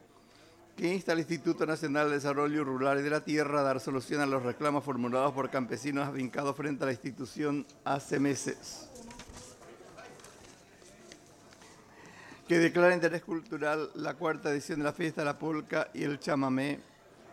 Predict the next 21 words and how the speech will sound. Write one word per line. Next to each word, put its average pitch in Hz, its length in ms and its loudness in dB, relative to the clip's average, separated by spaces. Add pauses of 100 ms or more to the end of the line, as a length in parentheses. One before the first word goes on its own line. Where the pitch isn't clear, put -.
(200)
Que 156 120 0
declara 156 240 2
interés 156 260 0
cultural 147 480 0
el 135 60 -4
cuatrocientos 139 500 -4
ochenta 139 340 -2
y 143 40 0
ocho 147 120 -4
aniversario 143 640 0
de 151 60 0
la 135 80 0
fundación 127 480 -4
de 143 80 -2
la 139 80 0
ciudad 139 280 -2
de 139 40 0
Asunción, 143 760 -2
Madre 139 260 4
de 135 120 2
Ciudades. 135 720 0